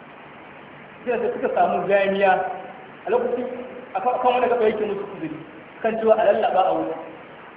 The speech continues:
Irin arafai na baya da suke maganganu na kafirci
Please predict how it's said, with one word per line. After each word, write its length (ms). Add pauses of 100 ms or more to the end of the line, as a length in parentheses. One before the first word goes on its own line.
(1900)
Irin 160
arafai 400
na 120
baya 280
da 120
suke 120
maganganu 480
na 80
kafirci 480